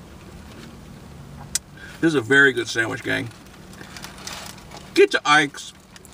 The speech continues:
On a scale of one to ten, I'm giving this... Um,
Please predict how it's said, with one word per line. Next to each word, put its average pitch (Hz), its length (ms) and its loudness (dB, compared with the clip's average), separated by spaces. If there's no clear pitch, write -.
On 147 100 2
a 156 40 0
scale 254 260 4
of 208 80 2
one 214 80 2
to 190 60 0
ten, 180 300 6
I'm 170 40 0
giving 175 200 2
this... 156 260 2
Um, 127 760 0